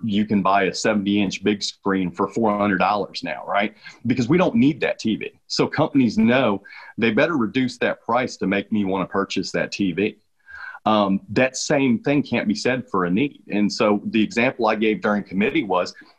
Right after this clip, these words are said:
if I've got this bottle of water right here, and I tried to sell it to you for five hundred dollars, you'd laugh at me. But if we were in a desert and you were dehydrating on, on the verge of death and I tried to sell you this bottle of water, you'd give me anything you have for it. And so that's the problem with,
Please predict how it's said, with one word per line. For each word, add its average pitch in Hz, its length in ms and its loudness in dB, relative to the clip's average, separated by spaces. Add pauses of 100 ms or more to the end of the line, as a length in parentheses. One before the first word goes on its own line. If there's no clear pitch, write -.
(140)
if 107 160 0
I've 139 180 2
got 147 180 0
this 104 140 -4
bottle 98 340 0
of 80 60 -2
water 101 280 -2
right - 320 -10
here, - 260 -10 (420)
and 110 100 0
I 113 80 2
tried 123 200 0
to 92 60 -6
sell 131 300 0
it - 80 -12
to 110 100 -2
you 95 100 -2
for 90 140 -12
five 107 200 0
hundred 95 160 -2
dollars, 98 340 0
you'd 95 140 -4
laugh 120 300 -2
at - 240 -6
me. - 160 -20
But 104 140 0
if - 180 -8
we 123 160 2
were 127 240 2
in 101 80 2
a 85 60 -2
desert 98 440 0
and 87 100 0
you 110 140 2
were 98 100 0
dehydrating 92 880 0
on, 90 180 -2
on 104 180 0
the 92 60 -2
verge 95 320 -2
of 82 80 -4
death 117 320 -2
and 101 100 -2
I 92 80 0
tried 95 300 -2
to 85 180 -2
sell 104 280 0
you 98 100 0
this 87 140 -8
bottle 92 260 0
of 82 60 -2
water, 107 300 0
you'd 123 160 -2
give 101 160 0
me 92 140 0
anything 95 320 0
you 78 60 -4
have 104 280 -2
for - 220 -8
it. - 840 -10
And 113 80 2
so - 120 0
that's 117 280 2
the - 100 -4
problem 113 640 0
with, 98 240 -2